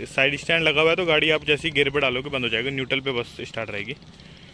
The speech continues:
तो overall कुछ इस तरीके से seat cover ये company की तरफ से ही मुझे मिला हुआ था, उन्होंने अपनी तरफ से दिया था, helmet दिया था और एक helmet भी दिया था।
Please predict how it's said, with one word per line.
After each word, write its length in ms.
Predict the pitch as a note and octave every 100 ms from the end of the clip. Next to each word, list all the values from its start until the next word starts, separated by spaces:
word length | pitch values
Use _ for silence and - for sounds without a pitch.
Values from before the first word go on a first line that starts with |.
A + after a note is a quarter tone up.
| - - - -
तो 140 | E3+ F3
overall 540 | E3 E3 E3+ F3 F3+ F3+
कुछ 160 | F3+
इस 140 | E3 -
तरीके 280 | D#3+ D#3+ E3
से 240 | E3+ F3
seat 300 | F3+ E3 E3
cover 280 | - D#3+ E3
ये 80 | E3
company 320 | D#3+ D3 D#3+
की 60 | D#3+
तरफ 180 | D#3 D3+
से 100 | E3+
ही 60 |
मुझे 180 | D#3+ D#3+
मिला 180 | D#3 D3
हुआ 140 | D3
था, 180 | C#3+ E3+ - - - - - - B2+
उन्होंने 200 | C#3 C#3+
अपनी 200 | D3+ D3+
तरफ 220 | D3 D3
से 80 | D3+
दिया 180 | C3+
था, 120 | C3 C#3
helmet 260 | B2+ C3+
दिया 200 | C3+ C3+
था 220 | A#2 - B2+
और 100 | C3
एक 120 | B2+
helmet 260 | A#2+ B2+
भी 120 | B2 C3
दिया 180 | A#2+
था। 120 | A2